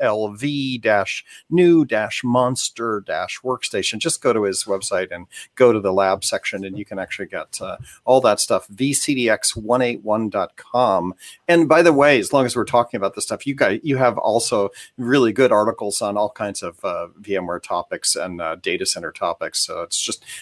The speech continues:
not your home lab that you're blogging about that. Your blog has a lot of great other topics as well. So everybody that, uh, wants to spend a little t-, ton, time geeking out, go to V C D X one eight one dot com and, uh,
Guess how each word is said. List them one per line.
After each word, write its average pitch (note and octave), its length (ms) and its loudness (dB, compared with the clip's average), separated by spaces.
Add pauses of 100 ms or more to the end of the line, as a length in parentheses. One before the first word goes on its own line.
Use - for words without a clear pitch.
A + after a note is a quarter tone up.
not B2 140 2
your G2+ 120 0
home E3 300 6
lab F#2 220 6
that G2 180 -4
you're G2+ 80 -6
blogging G2+ 320 2
about F2+ 240 -2
that. F#2+ 220 -2
Your G#2 100 -4
blog G#2 360 0
has F2+ 260 -4
a F2+ 60 -8
lot F2 200 -4
of F2 60 -6
great F#2 300 -4
other F#2 280 -6
topics - 500 -8
as - 120 -16
well. E2 180 -8
So - 260 -8 (320)
everybody G2 340 4
that, F#2 280 -4
uh, F2+ 220 -2
wants G2 300 2
to G2 120 -4
spend G#2 300 0
a G2+ 40 4
little F#2 200 -2
t-, - 100 -10 (180)
ton, G2 320 -4 (100)
time G2 360 -2
geeking G#2+ 340 -2
out, G2 280 2
go G2+ 160 0
to F#2+ 240 -2
V G2 160 -8
C - 240 -6
D F#2 60 -2
X - 220 -6
one F2+ 160 -2
eight F2+ 120 -6
one F2 160 -4
dot D#2 160 -6
com F#2 340 -6
and, E2 220 -20
uh, - 140 -18